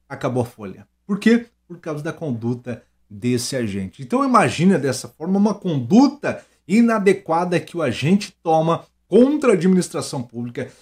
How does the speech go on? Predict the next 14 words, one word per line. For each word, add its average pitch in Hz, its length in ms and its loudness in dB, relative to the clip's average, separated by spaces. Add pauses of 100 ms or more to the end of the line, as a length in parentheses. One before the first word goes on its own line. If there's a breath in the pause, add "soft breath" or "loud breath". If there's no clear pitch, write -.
(120 loud breath)
que 196 140 0
fere 226 480 0
a - 20 2
administração 185 720 2
pública, 113 500 -6
tá? 151 360 -4 (180 loud breath)
Isso 117 200 -8
aqui 175 340 -4 (180)
é 127 80 -10
um 139 120 -2
ato 143 360 -4 (220)
de - 260 -12
improbidade 147 1300 0 (220)
administrativa, 107 1120 -6